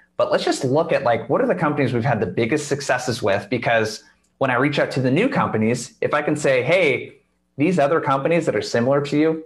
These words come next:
had this problem. Are you having it?" That's a lot more powerful than reaching out to a company, uh,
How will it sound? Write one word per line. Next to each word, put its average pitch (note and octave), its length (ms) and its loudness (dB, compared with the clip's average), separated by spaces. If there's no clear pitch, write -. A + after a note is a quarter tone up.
had B2 220 -2
this A#2+ 160 0
problem. A#2+ 500 -2
Are A#2 140 0
you C3 160 0
having G2+ 380 0
it?" G2+ 340 -2
That's E3+ 180 0
a C#3+ 60 0
lot C3 220 0
more C3 140 0
powerful C#3 440 0
than A2 120 0
reaching A#2+ 260 0
out A2+ 120 -2
to B2 80 2
a A2 40 2
company, A2+ 640 -2
uh, G2+ 440 0